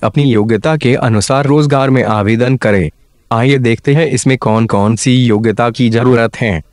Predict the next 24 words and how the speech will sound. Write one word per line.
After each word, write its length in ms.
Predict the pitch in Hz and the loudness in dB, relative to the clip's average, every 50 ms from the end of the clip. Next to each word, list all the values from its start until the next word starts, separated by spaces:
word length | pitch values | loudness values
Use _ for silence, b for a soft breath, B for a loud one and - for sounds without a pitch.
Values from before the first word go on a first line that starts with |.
| _ _ _ _ _ - | _ _ _ _ _ -10
सबसे 360 | - - 147 151 143 - 220 | -4 -2 -2 -2 0 0 -2
पहले 300 | 202 - 131 127 151 160 | 0 0 0 0 0 0
हम 240 | 156 135 135 131 120 | 0 0 0 0 0
बात 220 | 117 107 107 101 | 0 0 0 -2
करेंगे 420 | - - 117 113 113 117 113 113 107 | -2 0 0 2 2 2 2 0 0
शैक्षिक 440 | - - 127 117 - - - 127 120 | 0 -2 -2 -2 -2 -2 -2 -2 -2
योग्यता 480 | 113 107 107 104 113 110 101 - 127 123 | 0 0 0 0 0 -2 -2 -2 -2 -2
की, 180 | 117 - 135 123 | 0 0 0 0
जिसमें 340 | 117 117 110 - 139 135 131 | 0 -2 -2 0 -2 -2 0
आपका 360 | 113 107 107 - - 143 143 | -2 -4 -4 -4 -2 -2 0
नर्सिंग 440 | 143 131 127 113 - - 120 110 98 | 0 0 0 -2 -2 -2 -2 -2 0
डिग्री 420 | 98 113 104 104 104 104 101 104 104 | 0 -2 0 0 0 0 0 0 0
या 120 | 101 107 | 0 0
इसके 300 | 113 117 101 - - 135 127 | -2 -2 -2 -2 -2 -2 -2
समान 380 | - - 113 113 110 117 123 | -2 -2 -2 -2 -2 -2 -2
उपाधि 500 | - - 127 117 107 101 98 95 - 127 123 | -2 -2 -2 -2 0 -2 -2 -2 -2 -2 0
होने 300 | 113 117 120 131 135 135 | 0 0 0 0 0 0
पर 180 | 127 131 127 - | 0 -2 -2 -2
आप 240 | 117 113 104 92 - - | -2 -2 -4 -4 -2 -2
इसमें 300 | 135 120 - 170 175 170 | -2 0 2 2 0 0
अप्लाई 340 | 135 131 - 143 123 131 135 | 0 -2 -2 -2 -2 -2 -2
कर 160 | - 120 110 | -2 -2 -2
सकते 320 | - - 110 - - 123 | -2 -4 -4 -2 -2 0
हैं। 220 | 113 113 104 101 | 0 0 -2 -4